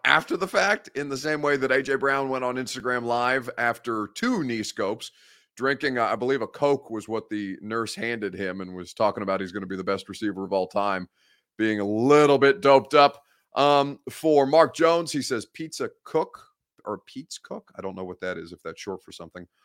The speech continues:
or Taco Bell. Um, oh, Cookout or Taco Bell. Yeah, ta-,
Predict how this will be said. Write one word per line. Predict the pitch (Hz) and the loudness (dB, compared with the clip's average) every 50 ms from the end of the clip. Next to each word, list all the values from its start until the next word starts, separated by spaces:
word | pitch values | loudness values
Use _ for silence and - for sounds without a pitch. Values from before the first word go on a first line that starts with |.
| _ _ _ | _ _ _
or | - 95 | -14 -14
Taco | 95 - - 131 127 127 123 - 104 | -12 -8 -4 -2 -2 -2 0 -4 -6
Bell. | 80 78 76 71 76 85 _ _ _ _ _ _ - | -4 -4 -6 -6 -6 -10 _ _ _ _ _ _ -4
Um, | - 117 117 113 107 101 98 - - | 0 2 2 2 2 0 -4 -2 4
oh, | 135 127 107 85 - _ _ - | 4 4 4 4 0 _ _ -2
Cookout | - 165 165 - 135 98 76 71 - - | 0 0 0 2 2 0 0 -2 -10 -14
or | - | -18
Taco | 80 - - 78 73 - - 82 | -14 -8 -8 -8 -8 -6 -10 -14
Bell. | - - 55 52 53 | -12 -12 -12 -12 -12
Yeah, | - 85 73 58 - | -12 -12 -12 -12 -10
ta-, | - 104 113 - | -6 -6 -6 -6